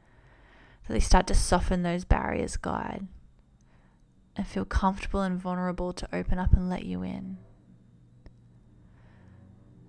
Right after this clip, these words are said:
And God, we want to put minds at ease. Minds at ease for people who are worried.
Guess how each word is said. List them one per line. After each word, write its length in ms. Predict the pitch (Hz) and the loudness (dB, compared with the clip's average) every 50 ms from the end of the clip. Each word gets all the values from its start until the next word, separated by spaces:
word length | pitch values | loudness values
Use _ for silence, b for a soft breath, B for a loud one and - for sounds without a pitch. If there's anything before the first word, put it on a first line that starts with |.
| - - - - | -20 -20 -20 -12
And 160 | - 196 190 - | -8 -6 0 4
God, 200 | 190 180 180 180 | 4 4 6 4
we 80 | 185 | 4
want 200 | 180 185 185 180 - | 2 2 0 2 2
to 300 | 190 185 175 175 170 - - | 2 2 2 2 0 2 4
put 220 | - - 226 - | 4 4 4 2
minds 480 | 196 196 196 190 190 190 190 190 190 - | -2 -2 0 2 2 2 0 -2 -2 -2
at 140 | 190 - - | -4 -4 -4
ease. 720 | - 180 185 180 180 180 180 185 185 - - - - - - - - - - - - - - - - - - - - - - - - - - - - - | -6 -6 -4 -4 -4 -4 -4 -6 -6 -10 -12 -12 -14 -14 -14 -16 -18 -20 -20 -20 -20 -20 -20 -20 -20 -20 -20 -20 -20 -20 -20 -20 -20 -20 -20 -20 -20 -10
Minds 320 | - 208 202 202 214 214 - | -2 0 2 2 4 2 2
at 100 | - - | 0 2
ease 260 | 190 190 196 196 - | 0 0 0 -2 -2
for 80 | 196 - | 2 10
people 400 | - - 185 185 - - 185 175 | 10 10 10 10 4 4 4 4
who 160 | 185 190 180 | -2 -2 -2
are 100 | 180 180 | -2 -2
worried. 600 | 180 180 185 - - - - - - 190 185 - | -2 -2 -2 -4 -4 -6 -8 -8 -10 -12 -12 -14